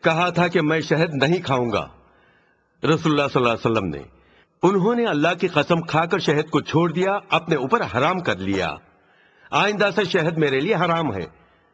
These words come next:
اب بتائیے، صرف خود ہی پر حرام کر لیا تھا، کوئی جرم نہیں۔ خود کو ایک شے پسند ہے، کسی خاص وجہ سے میں قسم کھا لیتا ہوں، آئندہ کبھی نہیں کھاؤں گا، ایسا مذہب میں جائز کبھی نہیں ہے۔ مجھے پسند نہیں، میں نہیں کھاتا، یہ ٹھیک ہے۔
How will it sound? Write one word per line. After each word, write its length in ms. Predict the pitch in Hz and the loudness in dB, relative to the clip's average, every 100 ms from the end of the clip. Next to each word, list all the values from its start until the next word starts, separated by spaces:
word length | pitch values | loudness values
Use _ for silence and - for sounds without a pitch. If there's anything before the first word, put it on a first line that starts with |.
| _ - | _ -2
اب 140 | 185 | 0
بتائیے، 360 | 185 185 202 208 | 2 2 2 0
صرف 260 | 170 214 185 | 0 -2 2
خود 180 | 180 | 2
ہی 80 | 165 | 2
پر 220 | 208 226 | 0 0
حرام 200 | 175 185 | 2 0
کر 140 | 190 151 | 0 0
لیا 240 | 127 117 | 0 -2
تھا، 200 | 107 92 - _ _ | -2 -6 -8 _ _
کوئی 220 | - 214 220 | 0 2 2
جرم 280 | 180 180 | 0 2
نہیں۔ 260 | 147 95 85 - _ _ _ _ | -2 -4 -8 -12 _ _ _ _
خود 280 | - 233 254 | -2 0 0
کو 100 | - | 0
ایک 220 | 240 196 | 0 0
شے 180 | - 202 | 0 -2
پسند 440 | 175 151 143 180 135 | 0 0 2 2 2
ہے، 180 | 123 180 - - _ _ - | -2 -2 -10 -20 _ _ 0
کسی 280 | 233 247 | 2 2
خاص 300 | 233 175 208 175 | 0 0 0 0
وجہ 260 | 170 175 | 2 2
سے 100 | 190 | 2
میں 120 | 196 175 | 0 0
قسم 280 | 160 185 | 2 0
کھا 160 | 165 156 | 2 0
لیتا 260 | 170 165 180 | 2 2 2
ہوں، 100 | 160 | 2
آئندہ 280 | 156 170 170 | 0 0 0
کبھی 220 | 160 180 | 2 2
نہیں 180 | 175 147 | 2 0
کھاؤں 340 | - 151 165 | 0 0 2
گا، 120 | 143 175 - - - | 0 -2 -6 -20 -2
ایسا 280 | 180 208 226 | 0 2 2
مذہب 340 | 196 160 170 | 0 2 2
میں 80 | 202 | 2
جائز 280 | 165 151 170 | 2 0 0
کبھی 200 | 208 220 | 0 0
نہیں 240 | 190 131 95 | 0 0 -4
ہے۔ 120 | 69 - _ - | -6 -14 _ 0
مجھے 260 | 170 170 170 | 2 4 2
پسند 360 | 190 170 262 | 0 2 2
نہیں، 180 | 208 233 | 2 2
میں 140 | 240 | 0
نہیں 200 | 233 240 | 2 0
کھاتا، 260 | 269 180 262 | 0 0 0
یہ 100 | 294 285 | -2 -2
ٹھیک 220 | 285 196 | -2 -2
ہے۔ 120 | 113 | -6